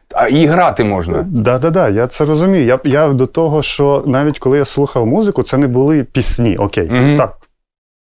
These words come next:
Speaker 1: Це
Speaker 2: Тоді
Speaker 1: були
Speaker 2: оце було.
Speaker 1: інструментальні
Speaker 2: Це була
Speaker 1: композиції.
Speaker 2: музика. Просто, е, мені здається, що от ти, до речі, оціни, якщо там от на радіо працюєш, переважно люди, от я навіть бачу, причому дійсно, що це, е,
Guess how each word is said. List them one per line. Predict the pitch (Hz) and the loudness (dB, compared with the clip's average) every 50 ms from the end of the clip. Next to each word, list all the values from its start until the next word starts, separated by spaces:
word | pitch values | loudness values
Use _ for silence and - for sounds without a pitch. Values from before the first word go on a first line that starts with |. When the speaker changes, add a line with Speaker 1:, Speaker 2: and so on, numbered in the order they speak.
| _ - | _ -2
Speaker 1:
Це | 123 | 0
Speaker 2:
Тоді | 113 - 220 | 2 2 4
Speaker 1:
були | 247 269 262 247 233 | 4 4 4 4 4
Speaker 2:
оце | 220 214 202 190 - 110 | 4 4 4 4 2 2
було. | - 208 202 156 | 2 2 2 2
Speaker 1:
інструментальні | 156 - 170 175 170 165 202 214 208 | 2 2 2 2 2 2 2 2 2
Speaker 2:
Це | 208 | 2
була | 214 202 190 | 2 2 2
Speaker 1:
композиції. | 190 196 202 185 156 139 123 | 2 2 2 2 2 0 -2
Speaker 2:
музика. | 110 - - 85 - - - - - - - - - - - _ _ _ | -4 -4 -6 -10 -10 -12 -16 -20 -20 -20 -20 -20 -20 -20 -20 _ _ _
Просто, | - 110 113 107 - - 127 117 120 120 117 117 117 117 120 117 | -4 -2 -2 -2 -2 0 0 2 2 2 2 2 0 0 0 0
е, | 113 113 113 113 | 0 0 0 0
мені | 110 117 139 156 | 0 0 2 2
здається, | 151 143 160 151 - 151 | 2 0 0 0 -2 -4
що | - - 165 147 - - - - _ - - _ - | -2 -2 -2 -2 -4 -8 -16 -20 _ -20 -20 _ -4
от | - 123 - - _ _ _ _ | -4 -4 -4 -6 _ _ _ _
ти, | - 139 110 | -2 0 0
до | 101 101 | 0 0
речі, | 101 95 82 - 107 | 0 -2 -2 -2 -2
оціни, | 98 - - 127 117 110 101 90 | -2 -2 -2 -2 0 0 -2 -2
якщо | 85 - - - - | -4 -6 -8 -8 -8
там | - 92 87 87 | -6 -4 -4 -4
от | 85 82 - - | -6 -6 -6 -4
на | 92 87 | -4 -2
радіо | 87 90 90 87 90 87 92 98 101 101 95 95 - | -2 -2 -2 -2 -2 -2 -2 -2 -2 -4 -4 -6 -6
працюєш, | 104 95 - - 101 95 - - - _ _ _ | -8 -8 -6 -6 -6 -6 -6 -10 -18 _ _ _
переважно | - 117 117 127 135 180 185 156 151 147 139 | -2 0 0 2 2 2 2 2 2 2 2
люди, | 139 156 135 113 101 | 2 0 0 0 0
от | 95 - - | -2 -2 -2
я | 104 95 | -4 -2
навіть | 104 120 107 107 107 101 101 | -2 -2 -2 -2 -2 -2 -2
бачу, | 98 143 185 - - 131 110 - - - - _ _ _ _ _ _ _ _ _ _ _ - | 0 -2 -2 -2 -4 -6 -8 -8 -10 -18 -20 _ _ _ _ _ _ _ _ _ _ _ -4
причому | 127 - 165 160 151 | -2 0 2 2 2
дійсно, | 147 135 131 131 - - 135 | 2 0 0 -2 -2 -2 -4
що | - - - | -4 -4 -4
це, | - 131 131 127 | -2 0 0 0
е, | 127 | 0